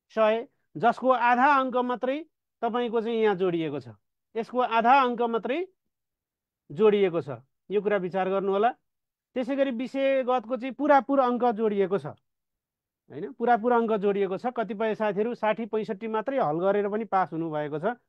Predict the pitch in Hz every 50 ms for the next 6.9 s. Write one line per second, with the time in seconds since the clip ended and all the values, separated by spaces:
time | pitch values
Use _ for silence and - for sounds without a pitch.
0 | _ _ _ - - 175 190 180 165 160 175 190 170 147 143 147 143 160 151 147
1 | 147 139 131 120 113 113 117 110 _ _ _ _ _ _ _ _ _ _ _ _
2 | _ _ _ - 247 262 262 247 233 254 269 277 277 285 277 277 269 269 220 254
3 | 262 269 269 262 220 175 170 196 226 240 240 247 - 240 254 233 233 220 233 208
4 | 240 247 233 247 247 254 247 - - 277 269 233 - 240 220 - 254 233 226 -
5 | 240 240 233 226 233 214 226 214 - 214 190 214 214 202 214 214 208 208 202 196
6 | 190 180 202 214 190 175 170 165 165 175 165 165 147 139 131 120 123